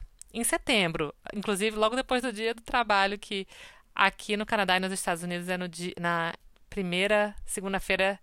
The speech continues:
de setembro, né, Rai? Então, de-, aí parece que, assim, acabou as férias, começou o trabalho,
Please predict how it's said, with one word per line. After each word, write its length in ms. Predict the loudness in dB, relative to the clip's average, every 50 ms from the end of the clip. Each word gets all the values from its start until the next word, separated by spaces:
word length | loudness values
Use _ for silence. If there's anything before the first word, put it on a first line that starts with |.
| _ -6
de 100 | -4 -2
setembro, 600 | 2 2 0 2 2 2 2 2 0 -2 -10 -12 _ _ _ _ _ -4
né, 120 | 2 2 4
Rai? 240 | 4 4 2 0 -4 -14 -20 -20 -20 -20 -20 -20 -20 _ _ _ _ _ _ _ _ _ _ _ -12 -12 -12 -12 -16 -8
Então, 360 | -8 -6 2 4 4 4 6
de-, 100 | 4 0 -2 _ -4 2
aí 240 | 4 6 6 6
parece 280 | 6 6 6 6 6 6
que, 80 | 2 0
assim, 220 | 0 2 0 0
acabou 460 | 2 4 4 4 4 2 0 2 4
as 120 | 4 2 0
férias, 680 | 2 4 6 8 8 6 6 4 2 0 -2 -8 -12 _ -20 -20 -20 -20 -20 -20 -20 -20 _ -6
começou 500 | -2 0 2 2 2 2 2 2 2 0
o 40 | 2
trabalho, 680 | 2 2 4 6 6 6 8 6 6 4 2 0 -2